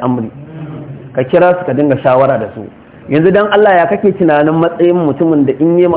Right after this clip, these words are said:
annabi abu, kafin ya, an ce annabin ya yafi? Sannan in Allah ya yi ma annabi, aka ɗora ma, aka ce ya neman masa gafaran Allah. Shi yasa wani lokaci Allah da kanshi zai faɗi sun yi laifin.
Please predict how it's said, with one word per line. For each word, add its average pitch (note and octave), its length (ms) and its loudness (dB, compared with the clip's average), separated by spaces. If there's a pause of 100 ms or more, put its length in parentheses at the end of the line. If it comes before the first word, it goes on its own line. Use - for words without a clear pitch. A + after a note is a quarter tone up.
annabi C#3 320 0
abu, C3 220 0
kafin C#3+ 360 0
ya, C#3+ 140 0
an D3 160 -2
ce F3 80 -2
annabin B2+ 400 -2
ya A#2 220 -2
yafi? A#2 100 -10 (800)
Sannan F3 380 2
in G#3+ 240 2
Allah G#3 260 4
ya F3 60 4
yi F3+ 80 4
ma E3+ 160 0
annabi, D#3+ 400 2
aka E3+ 240 0
ɗora D3+ 260 2
ma, C#3+ 140 -2
aka D3+ 140 -4 (100)
ce D3 80 -2
ya C3 100 0
neman D3+ 320 2
masa D#3 220 -2
gafaran B2 420 0
Allah. A#2 240 -8 (920)
Shi F3 80 2
yasa G3 580 0 (400)
wani F3 380 2
lokaci G#3 500 2
Allah G3 340 2
da D3+ 100 0
kanshi F3 280 -2
zai D#3 160 2
faɗi C3+ 280 -4
sun D3 180 0
yi D3+ 40 2
laifin. B2 280 -2